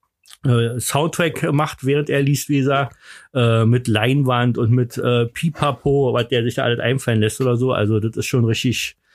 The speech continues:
richtig vom Feinsten. Finde ich auch total cool. Äh,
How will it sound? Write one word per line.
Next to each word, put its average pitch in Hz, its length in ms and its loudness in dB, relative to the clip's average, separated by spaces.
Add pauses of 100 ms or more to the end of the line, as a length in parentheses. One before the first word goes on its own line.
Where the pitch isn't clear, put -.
(200)
richtig 123 220 0
vom 110 160 0
Feinsten. 113 440 -2
Finde 110 140 -2
ich 107 80 -6
auch 98 60 -2
total 107 340 -2 (100)
cool. 185 220 2 (580)
Äh, 120 320 2